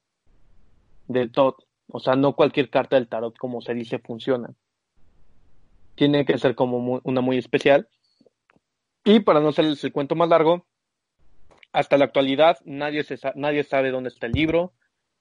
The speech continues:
el verdadero libro. Se dice que hay,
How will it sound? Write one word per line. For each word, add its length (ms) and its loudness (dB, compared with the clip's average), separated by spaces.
el 200 0
verdadero 460 4
libro. 440 0
Se 200 0
dice 300 -2
que 260 2
hay, 260 2